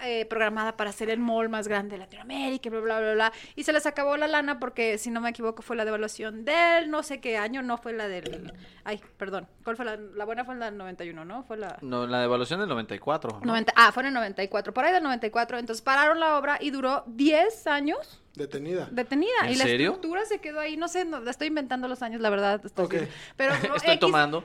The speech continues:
Speaker 1: ajá, estoy tomando, pero duró X número de años parada la obra, y después la retomaron, y fue la misma estructura, fue todo, o sea, nada más hicieron, obviamente, adecuaciones, pero no,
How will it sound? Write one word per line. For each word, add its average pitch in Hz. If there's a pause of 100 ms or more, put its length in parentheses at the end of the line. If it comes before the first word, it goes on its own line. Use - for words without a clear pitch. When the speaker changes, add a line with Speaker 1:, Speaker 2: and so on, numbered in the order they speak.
(120)
Speaker 1:
ajá, -
estoy 302
tomando, 311
pero 277
duró 269
X 269
número 269
de 226
años 202
parada 185
la 180
obra, 180
y 262
después 302
la 330
retomaron, 294
y 254
fue 226
la 208
misma 240
estructura, 240
fue 233
todo, 240
o 240
sea, 240
nada 226
más 226
hicieron, 185
obviamente, 175
adecuaciones, 240
pero 240 (560)
no, 277